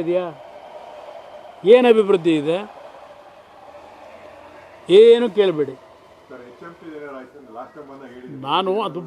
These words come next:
Speaker 1: ಭಾಳ ಇನ್ನೂ ಶ್ರಮ ಇದೆ ಬ್ರದರ್. ಅದು ಕೇಂದ್ರದಲ್ಲಿ already ಕ್ಯಾಬಿನೆಟ್‌ನಲ್ಲಿ ತೀರ್ಮಾನ ಆಗ್ಬಿಟ್ಟಿದೆ. ಆದರೆ ಅದನ್ನ ಯಾವ ರೀತಿ, ಯಾಕೆಂದ್ರೆ ನೀವು ಹೇಳಿದ್ರಿ, ಎಚ್ ಎಂ ಟಿನಲ್ಲೂ ಸಹ ಸುಮಾರು ಮೂರು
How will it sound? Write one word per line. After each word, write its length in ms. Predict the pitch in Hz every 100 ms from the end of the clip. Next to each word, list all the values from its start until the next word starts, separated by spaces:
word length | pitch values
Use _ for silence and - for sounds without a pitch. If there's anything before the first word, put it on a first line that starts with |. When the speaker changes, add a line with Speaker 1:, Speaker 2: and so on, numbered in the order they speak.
| 143
Speaker 1:
ಭಾಳ 140 | 165 208 165
ಇನ್ನೂ 160 | 185 196
ಶ್ರಮ 240 | - 147 175 190
ಇದೆ 120 | 180 151
ಬ್ರದರ್. 300 | 139 131 165 170
ಅದು 120 | 160 185 -
ಕೇಂದ್ರದಲ್ಲಿ 600 | 165 208 190 165 165 202 175 143
already 400 | 165 160 160 190 226 _ _ _ _ _ _ _ _ _ _
ಕ್ಯಾಬಿನೆಟ್‌ನಲ್ಲಿ 800 | 156 175 185 196 170 170 160 190 208 _ _ _ _ _ -
ತೀರ್ಮಾನ 300 | 202 190 185
ಆಗ್ಬಿಟ್ಟಿದೆ. 420 | 170 151 151 127 104 - _ - _ _ _ _ _ _ - _ _ _ - 165
ಆದರೆ 260 | 190 180 208 190
ಅದನ್ನ 240 | 180 202 202 147 143
ಯಾವ 140 | 165 208
ರೀತಿ, 140 | 202 190
ಯಾಕೆಂದ್ರೆ 280 | 175 214 196
ನೀವು 120 | 196 208
ಹೇಳಿದ್ರಿ, 300 | 202 151 131 _ _ _ _ _ _ _ _ _ _ _ _ 165
ಎಚ್ 200 | 156 226
ಎಂ 80 | 226 185
ಟಿನಲ್ಲೂ 320 | 214 202 196 -
ಸಹ 200 | 175 202 -
ಸುಮಾರು 240 | 196 202 165
ಮೂರು 160 | 190